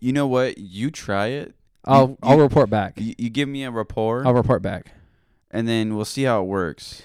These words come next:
Speaker 2: But here's the question. It's like, does it depend on how much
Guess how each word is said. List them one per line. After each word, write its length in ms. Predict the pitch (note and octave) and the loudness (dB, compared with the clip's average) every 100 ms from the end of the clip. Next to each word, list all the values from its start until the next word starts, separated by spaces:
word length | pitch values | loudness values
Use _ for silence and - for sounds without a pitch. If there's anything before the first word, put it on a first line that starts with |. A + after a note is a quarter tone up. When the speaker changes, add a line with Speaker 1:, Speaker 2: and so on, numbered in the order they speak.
| _ | _
Speaker 2:
But 120 | - C#3+ | 2 4
here's 200 | D#3 - | 4 4
the 80 | |
question. 420 | - C#3+ D#3 A#2+ G#2 | 4 4 4 0 -4
It's 160 | - | -2
like, 300 | G#2 G2+ - _ _ _ _ | -2 -4 -8 _ _ _ _
does 180 | A#2+ A2+ | 0 0
it 60 | A2+ | -2
depend 280 | A2+ B2 A2+ | 0 2 2
on 60 | |
how 200 | G#2 A2 | 0 0
much 500 | A#2 B2 - - - | 2 0 -2 -14 -16